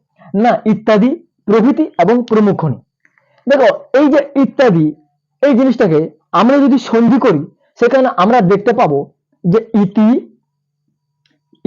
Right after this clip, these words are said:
ইতি যুক্ত আদি। এটাকে যদি আমি সন্ধি করি ইত্যাদিকে, তাহলে আমরা দেখতে পাবো যে ইতি যুক্ত আদি। অর্থাৎ ইতি মানে কি বলতো? না, ইতি মানে হচ্ছে শেষ।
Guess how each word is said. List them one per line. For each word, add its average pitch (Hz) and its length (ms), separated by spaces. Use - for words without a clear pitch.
ইতি 233 260
যুক্ত 226 220
আদি। 160 220
এটাকে 254 320
যদি 262 120
আমি 214 160
সন্ধি 240 380
করি 285 140
ইত্যাদিকে, 196 420
তাহলে 233 240
আমরা 240 220
দেখতে 202 260
পাবো 180 200
যে 247 60
ইতি 214 200
যুক্ত 180 200
আদি। 127 180
অর্থাৎ 294 200
ইতি 311 200
মানে 320 160
কি 302 180
বলতো? 311 280
না, 269 60
ইতি 339 280
মানে 330 240
হচ্ছে 262 280
শেষ। 233 460